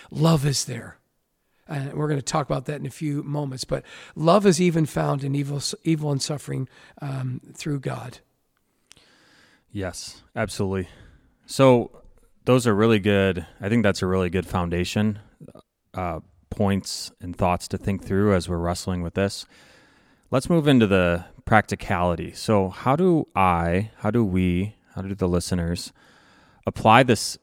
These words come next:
Speaker 2: theology to evil and suffering?
Speaker 1: Well, I'm gonna take each of those categories and just list a few ideas, and then if you wanna share or, or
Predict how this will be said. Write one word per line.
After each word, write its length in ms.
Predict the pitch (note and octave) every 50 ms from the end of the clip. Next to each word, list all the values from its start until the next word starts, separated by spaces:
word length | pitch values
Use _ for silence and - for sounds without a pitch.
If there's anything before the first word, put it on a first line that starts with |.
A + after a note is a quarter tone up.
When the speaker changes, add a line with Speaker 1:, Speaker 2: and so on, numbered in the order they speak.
| _ _
Speaker 2:
theology 680 | - - - G2+ F2+ E2 E2 E2+ E2+ D#2+ F2 F#2 F2+ F2+
to 880 | - - - - - F#2+ F#2 F2+ F2 F2 F2 F2 F2 E2+ E2+ F2 G2 - _ _ _ _ _ _ _ -
evil 440 | B2+ C3+ B2+ G#2 F#2 E2 D#2+ - -
and 160 | F2 F2 F2
suffering? 480 | - - A2 - - - E2 E2+ F2 - - _ _ _ _ _ _ _ _ _ _ _ _ _ _ _ _ _ _ _ _ _ _
Speaker 1:
Well, 140 | - E3+ F#3
I'm 140 | F#3 F#3+ G3
gonna 180 | G#3+ G3 E3+
take 580 | D#3 D#3 - - D3 - - G3 F3+ - - -
each 220 | F#3 F#3 - -
of 60 | F#3 D#3+
those 200 | D#3 D3 C#3 -
categories 520 | - - D#3+ D3+ C#3+ C3+ D3 C#3+ B2+ A#2+
and 100 | C#3 C3
just 240 | C3+ D#3 - - D#3+
list 220 | D#3+ C#3+ - -
a 40 | C#3+
few 220 | - - D#3 C#3+
ideas, 400 | C#3+ C#3+ C3+ C#3 D3 C#3+ C#3+ B2
and 100 | C3+ C3+
then 140 | C3+ C3+ C3+
if 160 | C3 - -
you 220 | D3+ D3 D3 C#3+ C3+
wanna 360 | C3+ C3+ C#3 C3 C3 B2 - - - - - - - - - -
share 340 | - - F#3 E3+ E3+ E3 D#3+
or, 320 | D3+ C#3 C3 B2+ - -
or 280 | - D3 C3+ C3 B2+ A2+